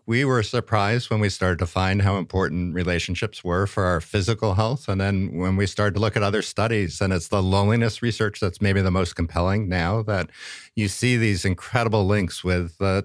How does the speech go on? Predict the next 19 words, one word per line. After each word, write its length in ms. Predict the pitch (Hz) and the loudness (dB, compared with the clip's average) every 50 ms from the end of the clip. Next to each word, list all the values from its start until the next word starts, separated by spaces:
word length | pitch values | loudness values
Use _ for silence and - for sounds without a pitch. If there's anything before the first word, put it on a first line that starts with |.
| - - - | -4 -8 -4
amount 320 | - 95 98 98 98 107 113 | -2 0 0 2 2 0 0
of 80 | 95 | -2
time 260 | - - - 104 117 131 | -2 0 0 0 0 0
that 120 | 110 92 | -2 -2
people 240 | - 113 101 - 98 | -2 -2 -2 -2 -4
spend 320 | - - - 92 98 92 | -6 -2 -2 0 0 2
on 120 | 98 101 98 | 2 2 2
the 120 | 90 90 | 2 2
earth, 300 | 92 117 147 131 - - | 0 0 0 -2 -4 -4
the 120 | - 82 80 | -6 -6 -4
amount 460 | 73 92 92 - 80 92 92 92 98 | -4 -4 -4 -2 -2 0 0 0 0
of 80 | 90 | 0
time 180 | - 90 98 101 | 0 0 0 0
that 140 | 98 85 - | 0 -2 -2
they 100 | 95 92 | -2 -2
live. 320 | 82 90 101 113 101 85 | -2 -2 -2 -2 -2 -4
It's 180 | 82 80 78 - | -4 -6 -6 -6
just 220 | - 87 - - | -6 -6 -6 -6
extraordinary. 680 | 95 - - - - 92 95 98 92 87 82 80 78 | -10 -10 -10 -6 -2 -2 -2 0 0 0 0 -2 -4